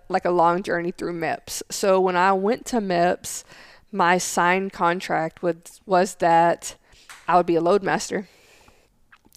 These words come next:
Uh, I was really good at math. I did the math test, um, and then I had to go through a flight physical. So when I went through a flight physical,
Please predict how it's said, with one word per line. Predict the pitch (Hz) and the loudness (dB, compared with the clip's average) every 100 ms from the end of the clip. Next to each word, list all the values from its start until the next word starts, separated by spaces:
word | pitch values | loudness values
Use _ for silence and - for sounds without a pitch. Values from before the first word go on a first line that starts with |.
| - | -4
Uh, | |
I | 190 185 190 | 0 4 4
was | 190 | 4
really | 185 175 | 0 -2
good | 165 | -2
at | 165 | 0
math. | 208 208 - - | 2 4 2 -4
I | |
did | 190 185 | -4 -2
the | 175 | 0
math | 175 185 | 0 0
test, | - 185 180 - - - - - - | -2 0 0 -2 -12 -20 -20 -20 -4
um, | 190 175 190 - - | 0 0 0 -10 -6
and | 196 | 0
then | 185 | 2
I | |
had | 202 | 2
to | 185 | 0
go | 180 | 0
through | 185 165 | -2 -4
a | |
flight | - 156 - | -2 -4 -4
physical. | - - - - 214 _ - - - - _ _ | -8 -10 -10 -8 -8 _ -20 -20 -20 -20 _ _
So | - 220 214 | 0 4 6
when | 202 | 6
I | 190 | 4
went | 208 | 2
through | 233 214 | 0 0
a | |
flight | - 190 | 2 0
physical, | - 190 180 - 180 185 | 0 -4 -4 -2 0 0